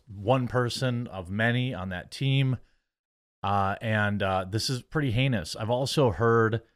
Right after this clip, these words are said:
of some shenanigans where their channel or their size.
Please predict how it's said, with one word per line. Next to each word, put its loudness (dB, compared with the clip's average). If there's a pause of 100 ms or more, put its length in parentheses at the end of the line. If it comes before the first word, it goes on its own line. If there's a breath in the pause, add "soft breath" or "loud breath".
(520 soft breath)
of 0
some 0
shenanigans 0 (140)
where 2 (360)
their 2
channel 2
or 4
their 0
size. -2